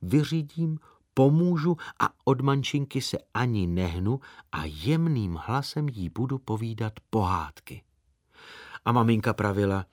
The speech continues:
„Co pak to dítě nemá mít vůbec žádnou radost?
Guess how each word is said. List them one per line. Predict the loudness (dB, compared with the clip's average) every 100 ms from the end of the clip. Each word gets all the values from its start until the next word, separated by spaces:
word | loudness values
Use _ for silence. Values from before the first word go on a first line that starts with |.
| _ _ _ _
„Co | -2 -2
pak | 0 -4 -4
to | -6 -6
dítě | -6 -12 -8 -6
nemá | -4 -4 -4 -6
mít | -6 -6 -6 -6 -8 -4
vůbec | -4 0 -2 -2
žádnou | -4 -4 -4 -4 -6
radost? | -8 -10 -6 -4 -4 -8